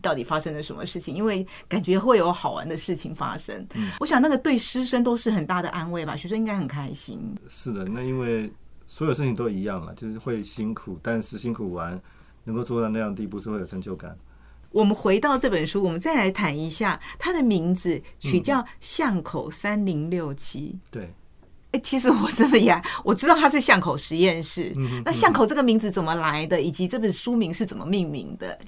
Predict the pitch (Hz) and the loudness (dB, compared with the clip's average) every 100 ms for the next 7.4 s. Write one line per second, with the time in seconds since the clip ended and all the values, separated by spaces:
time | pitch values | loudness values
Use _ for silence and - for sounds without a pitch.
0 | - 123 147 185 185 175 160 139 - - | -12 -4 -2 -2 -2 -2 -2 -6 -8 -12
1 | - - 123 143 151 175 170 120 120 127 | -12 -6 -4 -2 0 0 0 -2 0 0
2 | 190 - - - - - 127 117 107 101 | -4 -16 -20 -20 -20 -12 -6 -2 -2 -2
3 | 143 131 143 123 123 110 - 113 104 - | -2 0 0 0 0 -4 -4 -4 -4 -8
4 | 107 87 82 - - 104 - - 85 82 | -10 -10 -12 -12 -8 -8 -8 -12 -14 -16
5 | - - 107 113 113 123 127 110 113 110 | -16 -16 -8 -6 -6 -4 -4 -4 -4 -2
6 | 123 120 123 107 104 107 107 110 107 104 | -2 -2 -4 -4 -4 -2 -2 -2 -4 -6
7 | 104 - 98 95 | -8 -6 -6 -6